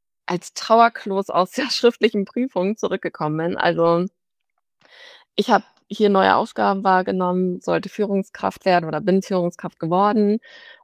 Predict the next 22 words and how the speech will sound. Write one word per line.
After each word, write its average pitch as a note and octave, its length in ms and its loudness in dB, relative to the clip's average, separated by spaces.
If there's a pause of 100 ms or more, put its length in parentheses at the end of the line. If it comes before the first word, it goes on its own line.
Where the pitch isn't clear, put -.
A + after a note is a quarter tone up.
(120)
und F#3+ 360 6 (260)
war F3+ 220 -6
plötzlich F#3+ 300 -2
aber D#3+ 100 2
gar D#3+ 140 -4
nicht F3+ 140 -8
mehr F3 100 4
die D#3 140 -4
Sophie, D3+ 400 -6 (400)
die D#3 320 0 (100)
alle D#3+ 220 2
anderen D3+ 220 -2
vorher - 240 -2
kannten. - 360 -8
Vorher D#3+ 300 0
war C#3+ 140 0
ich E3 100 -10
die F#3 160 -6
Positive, F3+ 800 4
immer D#3+ 160 -2
die E3 100 0
Freudige. F#3 720 2